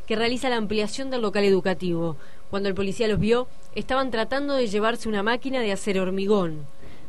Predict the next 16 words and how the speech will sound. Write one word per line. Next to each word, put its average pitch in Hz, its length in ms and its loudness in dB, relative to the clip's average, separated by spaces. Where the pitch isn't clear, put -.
Sobre 220 280 0
el 220 60 0
ladrón 226 240 4
herido, 240 320 4
la 208 120 2
policía 202 340 2
aún 233 160 0
no 220 140 0
tiene 202 180 0
datos. 185 480 -4
Permanece 220 460 0
internado 240 760 0
en 214 100 -2
el 196 80 0
Hospital 196 320 -2
Pasteur. 180 460 -2